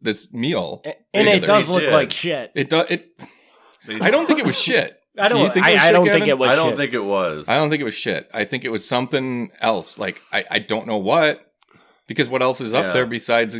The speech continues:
Speaker 1: like, a pair of New Balance shoes and
Speaker 3: Yeah.
Speaker 1: a light bulb?
Speaker 2: I'm
Speaker 3: But I
Speaker 2: telling
Speaker 3: don't
Speaker 2: you, man, he
Speaker 1: And a
Speaker 2: stuffed
Speaker 1: dog.
Speaker 2: a pan of brownies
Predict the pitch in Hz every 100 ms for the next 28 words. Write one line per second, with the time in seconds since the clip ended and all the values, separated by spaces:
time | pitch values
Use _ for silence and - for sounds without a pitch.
0 | - 123 101 104 98 - 123 113 104 117
1 | 120 120 120 110 - 120 127 110 104 98
2 | 95 95 113 110 95 87 - 107 95 101
3 | 135 120 87 82 87 117 175 208 170 127
4 | 131 139 143 - - - 156 131 147 156
5 | 156 143 135 196 175 104 87